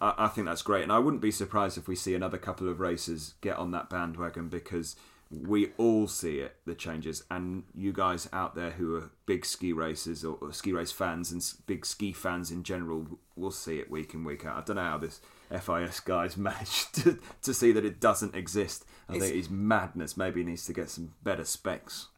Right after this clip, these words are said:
Speaker 2: Yeah, it was, it was a very strange interview he gave at the World Championships. A lot of people picked up on it, and I've seen a few quotes from it that are quite alarming, but I'm not entirely sure where he's coming from. But it is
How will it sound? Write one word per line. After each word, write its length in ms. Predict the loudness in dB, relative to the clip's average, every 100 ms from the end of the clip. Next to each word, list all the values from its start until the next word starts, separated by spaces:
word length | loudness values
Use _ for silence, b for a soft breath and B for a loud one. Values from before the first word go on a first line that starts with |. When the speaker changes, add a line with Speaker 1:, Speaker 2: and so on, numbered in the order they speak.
| -2
Speaker 2:
Yeah, 460 | 4 6 8 6
it 200 | 6 4
was, 220 | 2 0
it 100 | 0
was 180 | 0 0
a 60 | 0
very 160 | 0
strange 420 | 0 2 2 2 0
interview 420 | -2 -2 0 0
he 120 | 0
gave 480 | 0 0 0 -4 -8 -8
at 140 | -4
the 60 | 0
World 200 | 0 0
Championships. 880 | -2 0 -2 0 2 2 0 -12 b b 0
A 60 |
lot 240 | 6 6 6
of 80 | 2
people 320 | -2 -2 -4
picked 340 | -2 -4 0
up 220 | -2 0
on 120 | -2 0
it, 260 | -2 -4 b b
and 320 | -4 -2 -2 -4
I've 60 | -2
seen 220 | 4 4
a 40 | 4
few 280 | 4 4
quotes 340 | 4 4 4 4
from 160 | 2
it 140 | 4 2
that 120 | 0
are 60 | 0
quite 360 | 4 4 2 -2
alarming, 640 | 2 4 4 4 2 -2 -6 -6
but 160 | -4 -2
I'm 80 | 0
not 160 | 0
entirely 400 | -2 0 2 2
sure 160 | 0 -2
where 120 | 0
he's 100 | -2
coming 320 | -2 -2 -2
from. 380 | -2 0 0 -2 B B B 2
But 240 | 2 0
it 160 | -2 2
is 340 | 4 2 0